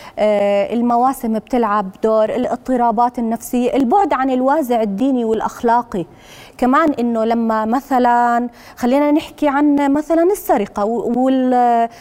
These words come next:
وال-، وح-، وحوادث النصب والاحتيال. مثلا الشاب لما بينصب على بنت وبدخل معها بعلاقة وبوعدها بزواج وبنصب عليها بفلوس، أول إشي الكلتشر والعادات والث-، والتقاليد، ال-، البنت رح تضل ساكتة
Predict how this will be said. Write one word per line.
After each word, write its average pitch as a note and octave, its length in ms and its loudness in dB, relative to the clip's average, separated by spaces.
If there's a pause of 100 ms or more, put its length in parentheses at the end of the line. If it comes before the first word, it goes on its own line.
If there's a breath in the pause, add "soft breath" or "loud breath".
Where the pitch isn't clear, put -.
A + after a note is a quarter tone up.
(160 loud breath)
وال-، C4 380 2
وح-، B3 340 -4
وحوادث D4+ 640 0
النصب D4 440 0
والاحتيال. A#3 600 -2
مثلا E4 300 2
الشاب D4+ 380 0
لما C4 220 2
بينصب C#4 440 -2
على A#3 200 2
بنت G#3 360 -4 (300 loud breath)
وبدخل C4 380 0
معها C4+ 280 -2
بعلاقة A#3+ 520 0
وبوعدها A3+ 500 -2
بزواج A3 640 0 (460 loud breath)
وبنصب A3 840 0
عليها B3+ 380 0
بفلوس، G#3 460 -6
أول D4+ 280 2
إشي C#4+ 220 -4
الكلتشر C4 480 -2
والعادات A3+ 500 0
والث-، B3+ 280 -2
والتقاليد، B3 640 0
ال-، B3+ 200 -2
البنت B3 360 -2
رح C4 180 -4
تضل B3+ 320 0
ساكتة G3 600 -4